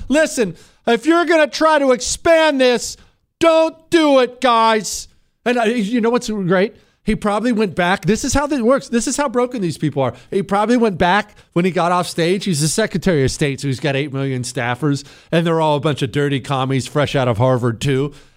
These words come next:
And I guarantee, I guarantee you, they were all congratulating him. "Man, you really got him. Antony, I'd hate to be Iran after that little statement."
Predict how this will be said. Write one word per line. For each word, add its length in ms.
And 160
I 120
guarantee, 560
I 140
guarantee 1120
you, 280
they 120
were 140
all 140
congratulating 840
him. 100
"Man, 460
you 180
really 240
got 220
him. 80
Antony, 560
I'd 260
hate 260
to 100
be 480
Iran 560
after 380
that 260
little 220
statement." 560